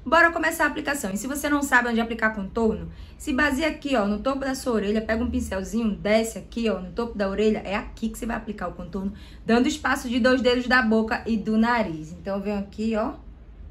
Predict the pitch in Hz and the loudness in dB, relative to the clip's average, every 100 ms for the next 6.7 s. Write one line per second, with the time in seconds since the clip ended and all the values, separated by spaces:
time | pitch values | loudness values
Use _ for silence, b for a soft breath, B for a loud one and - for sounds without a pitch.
0 | - - 170 196 220 220 214 208 214 208 | -16 -16 -8 -2 -2 -2 -6 -4 -4 -2
1 | 220 - - - 180 170 180 208 - - | -4 -6 -14 -12 -10 -10 -8 -6 -6 -8
2 | - - - - - - 180 170 185 196 | -20 -20 -20 -20 -14 -6 -4 -2 0 0
3 | 196 196 185 165 196 196 196 233 254 - | 2 2 0 -4 -2 2 2 2 0 -6
4 | - 226 190 190 190 196 196 190 196 - | -6 -4 -2 -4 -4 -2 0 -2 -4 -2
5 | 202 175 175 180 185 240 294 - 220 240 | 0 0 -6 -6 0 0 0 0 2 2
6 | - 208 254 254 202 202 | 2 4 4 2 0 0